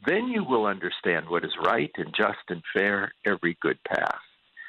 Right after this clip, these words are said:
So as a general principle, I think we have to come to God and say, "I, I want this. I want the right path for my life first and foremost. And if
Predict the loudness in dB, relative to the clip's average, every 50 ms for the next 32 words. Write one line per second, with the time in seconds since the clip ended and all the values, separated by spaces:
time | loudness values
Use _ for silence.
0 | -12 -12 -12 -10 -4 0 2 2 4 4 2 2 2 -2 -2 0 0 0 2 2
1 | 2 0 0 -2 -2 -4 -4 -4 -4 -6 -8 -4 0 0 0 0 0 _ _ -20
2 | -18 -16 -18 -16 -8 -4 -2 -2 -2 0 0 0 0 2 2 2 2 4 2 2
3 | 2 0 -2 -6 -6 -2 0 0 0 0 0 -2 -2 0 2 2 2 2 0 -2
4 | -4 -2 0 0 2 2 2 0 0 0 0 0 0 2 2 2 2 2 0 0
5 | -4 _ -4 -4 -4 -4 -2 0 0 0 2 2 2 2 2 2 0 -2 -2 -2
6 | 0 2 2 2 0 0 -2 _ -2 0 2 2 0 0 -4 -10 -18 _ _ _
7 | -20 -20 -18 -16 -18 -18 -14 _ -2 2 2 4 4 4 4 2 2 2 2 2
8 | 2 2 2 0 -4 -4 -2 0 0 0 0 -6 -12 -14 -12 -8 -6 -6 -4 -4
9 | -4 -4 -4 -4 -4 -8 -14 -16 -18 _ -20 -18 -16 -14 -14 -16 -16 -14 _ 0
10 | 2 4 4 4 2 2 2 2 2 2